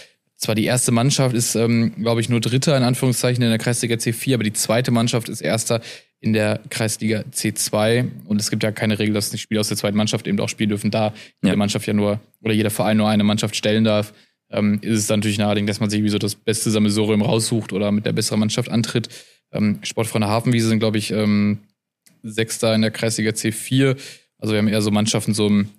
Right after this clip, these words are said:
Speaker 1: ja, besseren Mittelfeldbereich. Also
Speaker 2: Mhm.
Speaker 1: hatte ich auch mal durchgeschaut, überraschend viele, äh, Top-Mannschaften sind dann zweite Mannschaften, dritte Mannschaften. Ähm, das, äh, wegen, ja, müssen wir mal schauen, wo sich das Niveau dann so einpendelt. Ähm, vielleicht ein spezieller Fall ist ja so Sörde. Ähm,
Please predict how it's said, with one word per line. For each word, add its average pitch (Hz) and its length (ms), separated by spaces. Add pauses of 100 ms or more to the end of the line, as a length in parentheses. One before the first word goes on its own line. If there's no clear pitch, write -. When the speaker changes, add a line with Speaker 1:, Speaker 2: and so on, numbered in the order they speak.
(300)
Speaker 1:
ja, 117 100
besseren 117 360
Mittelfeldbereich. 131 880
Also 95 180
Speaker 2:
Mhm. 113 400
Speaker 1:
hatte - 140
ich 117 100
auch 113 60
mal 110 80
durchgeschaut, 117 420
überraschend 110 380
viele, 117 300 (460)
äh, 113 140
Top-Mannschaften 113 540
sind 107 200
dann 110 140
zweite 113 280
Mannschaften, 107 360
dritte 120 220
Mannschaften. 110 600 (480)
Ähm, 104 400 (440)
das, - 280
äh, 107 460
wegen, 104 280
ja, 107 80
müssen 104 240
wir 110 80
mal 104 60
schauen, 120 200
wo 117 60
sich 110 100
das 107 120
Niveau 110 200
dann 110 180 (300)
so - 160
einpendelt. 131 760
Ähm, 110 500 (260)
vielleicht 113 160
ein 110 40
spezieller 120 320
Fall 123 180
ist 117 120
ja 120 80
so 113 120
Sörde. 131 460 (220)
Ähm, 110 340